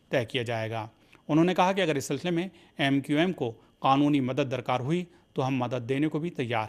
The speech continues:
ہیں۔ انہوں نے اپنی پارٹی سے کہا کہ وہ الطاف حسین کی گرفتاری پر بیانات دینے سے گریز کریں۔ اس درمیان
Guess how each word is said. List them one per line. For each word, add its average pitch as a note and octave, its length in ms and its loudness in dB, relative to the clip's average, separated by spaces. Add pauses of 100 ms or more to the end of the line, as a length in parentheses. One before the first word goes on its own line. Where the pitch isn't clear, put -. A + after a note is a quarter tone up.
(100)
ہیں۔ C3+ 60 -14 (480)
انہوں D#3+ 160 4
نے G3 80 2
اپنی E3+ 180 0
پارٹی C3+ 320 2
سے E3+ 100 -6
کہا F3 240 0 (260)
کہ D3 100 -2
وہ C#3 140 2
الطاف B2+ 360 0
حسین D#3 240 -2
کی D3 160 -4
گرفتاری C#3 380 0
پر E3+ 160 -2 (360)
بیانات C3+ 460 2
دینے C3+ 180 0
سے A#2+ 120 -6 (120)
گریز A2+ 240 -8
کریں۔ A2 240 -8 (600)
اس C#3+ 180 0
درمیان G3 380 2